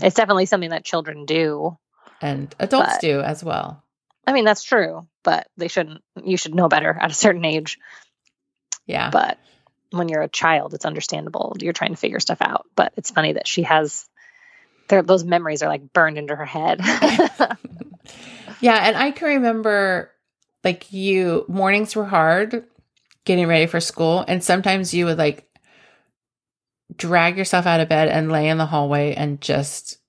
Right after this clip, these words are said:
Speaker 2: be miserable.
Speaker 1: <laughs> I don't remember that at all.
Speaker 2: Oh, gosh. And so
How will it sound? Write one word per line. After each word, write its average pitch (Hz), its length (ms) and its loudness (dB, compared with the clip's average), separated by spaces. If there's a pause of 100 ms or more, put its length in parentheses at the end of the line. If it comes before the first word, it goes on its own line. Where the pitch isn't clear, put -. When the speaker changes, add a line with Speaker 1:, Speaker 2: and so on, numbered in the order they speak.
(140)
Speaker 2:
be 151 120 2
miserable. 156 680 -2 (720)
Speaker 1:
<laughs> - 720 -20
I 269 180 0
don't 240 260 4
remember 190 280 -6
that 170 180 0
at 160 100 -8
all. 156 260 -2 (400)
Speaker 2:
Oh, 214 160 6
gosh. 196 320 2 (100)
And 196 180 0
so 196 440 4